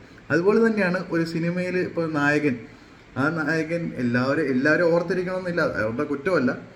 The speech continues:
പക്ഷെ അവിടുത്തെ ചെറിയ ചെറിയ ആർട്ടിസ്റ്റുകളെ വന്നിട്ട്, "ആ, പണ്ടത്തെ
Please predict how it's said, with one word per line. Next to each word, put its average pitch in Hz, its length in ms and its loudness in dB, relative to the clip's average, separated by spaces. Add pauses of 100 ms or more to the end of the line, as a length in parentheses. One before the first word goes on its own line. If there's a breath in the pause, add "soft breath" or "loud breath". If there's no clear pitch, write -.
(240 loud breath)
പക്ഷെ 175 140 0
അവിടുത്തെ 170 300 2
ചെറിയ 156 320 0
ചെറിയ 160 260 2
ആർട്ടിസ്റ്റുകളെ 139 680 0
വന്നിട്ട്, 120 460 -2 (520 loud breath)
"ആ, 180 280 -6
പണ്ടത്തെ 165 480 2